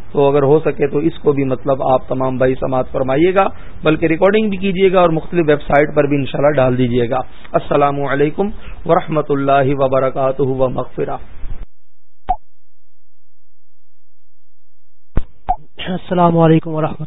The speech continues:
Speaker 2: اللہ وبرکاتہ و مغفرہ۔ جزاک اللہ مفتی صاحب، آپ نے، اے، اے، کل کہا تھا، کل یا پرسوں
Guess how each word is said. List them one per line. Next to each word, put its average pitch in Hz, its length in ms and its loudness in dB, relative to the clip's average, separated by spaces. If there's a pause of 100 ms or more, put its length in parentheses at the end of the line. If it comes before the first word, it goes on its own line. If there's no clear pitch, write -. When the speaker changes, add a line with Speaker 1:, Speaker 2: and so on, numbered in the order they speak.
Speaker 2:
اللہ 147 360 2
وبرکاتہ 143 560 -4
و 143 60 -8
مغفرہ۔ 143 440 -10 (320)
جزاک 151 420 -4
اللہ 147 180 -2
مفتی 143 340 -8
صاحب، 131 160 -10 (1080)
آپ 156 300 -2
نے، 180 200 -2
اے، 156 320 -8
اے، 143 440 -10 (220)
کل 160 180 -4
کہا 143 260 -4
تھا، 160 220 -6
کل 151 280 -4
یا 156 140 0
پرسوں 127 280 -12